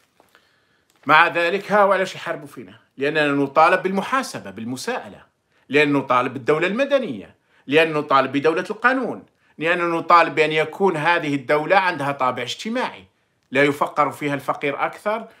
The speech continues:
ويغنى فيها الغني أكثر، لا يضعف فيها الضعيف أكثر ويقوى فيها القوي أكثر، لأننا نطابع-، نطالب بالمساواة، نطالب بالتبصر، نطالب بالمشاركة،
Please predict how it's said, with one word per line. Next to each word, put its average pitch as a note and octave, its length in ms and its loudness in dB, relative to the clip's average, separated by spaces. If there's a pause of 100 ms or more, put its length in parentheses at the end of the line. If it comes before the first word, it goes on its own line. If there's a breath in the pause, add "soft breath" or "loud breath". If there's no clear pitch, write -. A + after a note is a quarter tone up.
(160 soft breath)
ويغنى D3+ 640 2
فيها D3+ 260 0
الغني D3 440 -2
أكثر، - 540 -6 (280 soft breath)
لا E3 300 4
يضعف E3 340 0
فيها D#3+ 180 -2
الضعيف D#3 440 -2
أكثر G#3+ 440 0
ويقوى E3 440 2
فيها E3 160 -6
القوي G3 400 -2
أكثر، A#3+ 420 -2 (260 soft breath)
لأننا D3 260 2
نطابع-، D#3 640 2
نطالب D#3 580 0
بالمساواة، E3 760 0
نطالب C#3+ 460 -2
بالتبصر، G3 680 -2
نطالب D3 340 0
بالمشاركة، G3+ 680 -6